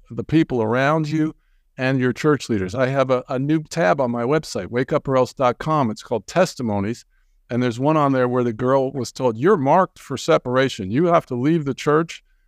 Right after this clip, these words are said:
until you repent of this evil." So that's why I do what I do,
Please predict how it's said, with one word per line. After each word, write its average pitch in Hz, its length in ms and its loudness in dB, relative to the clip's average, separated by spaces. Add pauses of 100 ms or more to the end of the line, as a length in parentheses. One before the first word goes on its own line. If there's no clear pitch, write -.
(120)
until 156 300 0
you 147 120 2
repent 156 420 0
of 120 100 -4
this 123 220 -4
evil." 131 320 0
So 120 160 -6
that's 185 340 2
why 147 520 2
I 123 100 2
do 120 180 -2
what 104 140 0
I 87 100 -2
do, - 180 -14